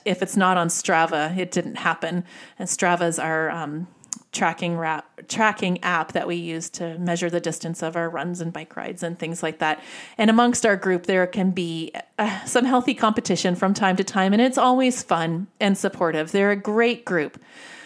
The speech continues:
But what I'm saying is you really have to know yourself and how you react to competition. I myself have a competitive streak, and it has nothing to do with the people I'm competing with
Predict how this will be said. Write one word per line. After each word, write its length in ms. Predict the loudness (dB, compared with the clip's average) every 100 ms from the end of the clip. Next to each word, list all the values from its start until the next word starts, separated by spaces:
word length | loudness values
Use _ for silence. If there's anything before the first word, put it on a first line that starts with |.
| -20 _ 2
But 340 | 4 2 -4 _ -4
what 200 | 0 4
I'm 140 | 2
saying 300 | 2 0 2
is 180 | 2 2
you 160 | 2 2
really 220 | 2 4
have 160 | 2 2
to 80 |
know 160 | -2 0
yourself 760 | -2 -4 0 2 4 2 -4 -4
and 160 | -2 0
how 340 | 2 2 2
you 200 | 2 0
react 560 | 0 -2 -2 -6 -12 -8
to 100 | -8
competition. 800 | -4 -4 -4 -4 -4 -4 -6 -10 _ _ _ _ _ _ _ _ _ -2
I 160 | 2 4
myself 520 | 4 2 2 2 2
have 200 | 0 0
a 40 |
competitive 600 | 0 -2 -2 -2 0 -2
streak, 320 | -4 -4 -2
and 80 | -2
it 60 | 2
has 200 | 2 4
nothing 480 | 4 4 4 2 2
to 80 |
do 160 | 0 0
with 140 | -2
the 80 | -4
people 500 | -8 -6 -2 -4 -6 _ _ _
I'm 140 | -4 -4
competing 500 | -4 -8 -10 -8 -2
with 320 | -2 -2 -8